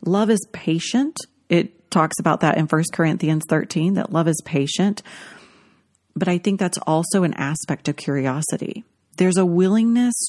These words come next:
to be thoughtful, to step back for just a second and take in the whole picture, to make sure that you have all the information.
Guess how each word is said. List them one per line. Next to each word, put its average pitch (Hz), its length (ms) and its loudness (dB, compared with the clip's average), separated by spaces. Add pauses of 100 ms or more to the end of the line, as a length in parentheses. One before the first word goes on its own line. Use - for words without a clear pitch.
(120)
to 175 420 4 (880)
be 165 120 -2
thoughtful, - 800 -6 (540)
to 180 140 0
step - 480 -2
back 208 320 -2
for 165 120 -4
just 208 500 -2
a 247 80 2 (160)
second 226 500 0
and 170 200 0
take 190 280 -2
in 208 120 2
the 185 80 0
whole 165 240 0
picture, - 560 -6 (360)
to 196 120 2
make 196 280 4
sure 269 140 4
that 233 140 2
you 202 80 2
have 190 200 2
all 190 140 4
the 170 160 2
information. 160 880 -4